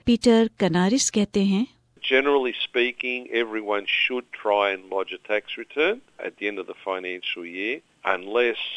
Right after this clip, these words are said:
Speaker 2: the income is very, very little or you're on a pension or benefits.
Speaker 1: टैक्स रिटर्न किसी टैक्स एजेंट की सहायता से फाइल किए जा सकते हैं या एटीओ यानी ऑस्ट्रेलियन टैक्सेशन ऑफिस में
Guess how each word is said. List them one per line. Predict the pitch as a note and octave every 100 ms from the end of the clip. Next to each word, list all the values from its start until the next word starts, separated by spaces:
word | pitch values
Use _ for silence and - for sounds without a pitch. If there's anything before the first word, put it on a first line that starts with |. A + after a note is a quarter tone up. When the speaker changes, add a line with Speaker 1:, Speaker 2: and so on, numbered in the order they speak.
| - _ F#2+
Speaker 2:
the | F2+ F#2 G2+
income | G2+ - G2 F#2
is | D#2 - F#2+
very, | G2+ G2+ F2
very | F#2 F2
little | F2+ F2+ D2+ B1+ _ _
or | - E2
you're | E2 E2 E2+
on | E2
a | E2
pension | - F2 - E2+ D2
or | C#2+ C2+
benefits. | D#2+ D2+ - A#1+ - - - _ _ _ _ -
Speaker 1:
टैक्स | C4+ - -
रिटर्न | C#4+ C#4 C4+ C#4+ D4
किसी | A#3 - B3 -
टैक्स | A3 - - -
एजेंट | G3 F3 G3+ G3
की | A3
सहायता | A#3 - F#3 E3+ - F#3
से | A3+ A#3+
फाइल | F3+ E3+ G3 -
किए | F#3+ E3+ E3
जा | E3 -
सकते | - - F3 E3
हैं | A3+ - - _ F#3+
या | F3+ G#3+ C#4+ -
एटीओ | G3+ F#3+ F#3+ G#3+
यानी | C4 F#3+ F#3+ F#3+ - - -
ऑस्ट्रेलियन | G3+ - A3+ A#3 C#4 C#4
टैक्सेशन | G#3+ - G3 - A3
ऑफिस | E3+ - G3+ -
में | F#3 F#3